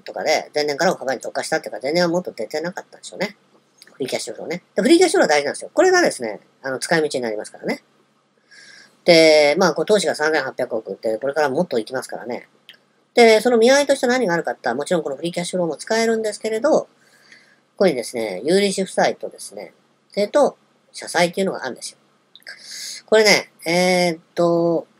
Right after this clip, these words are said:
社債等って書いてありますけど、えー、これね、え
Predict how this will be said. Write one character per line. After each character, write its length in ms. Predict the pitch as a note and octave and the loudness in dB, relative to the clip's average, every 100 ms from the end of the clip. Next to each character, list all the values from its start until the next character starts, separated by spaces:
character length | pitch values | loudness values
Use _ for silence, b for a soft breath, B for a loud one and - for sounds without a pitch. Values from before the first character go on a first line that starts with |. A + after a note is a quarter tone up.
| _ - | _ -10
社 200 | - G3+ | -4 0
債 320 | C#4 C#4 C4 | 4 4 4
等 220 | - F#4 | 0 2
っ 40 | A3+ | 2
て 80 | - | 0
書 80 | |
い 40 | A#2 | -12
て 100 | - | -10
あ 40 | |
り 80 | B2 | -10
ま 80 | A#2 | -12
す 60 | |
け 80 | - | -8
ど、 220 | G#2 A#2 F2+ - B B B B B B - | -6 -4 -6 -14 B B B B B B -4
え 500 | D3 D#3 D3+ D3 C#3+ | 0 2 2 0 -2
ー、 60 | |
こ 120 | - E3 | -2 -2
れ 60 | |
ね、 360 | D#3 C3 F#2+ _ - | 0 -2 -6 _ -20
え 720 | B2 - A#2+ A#2+ A#2 A2+ - | -18 -16 -16 -14 -16 -16 -18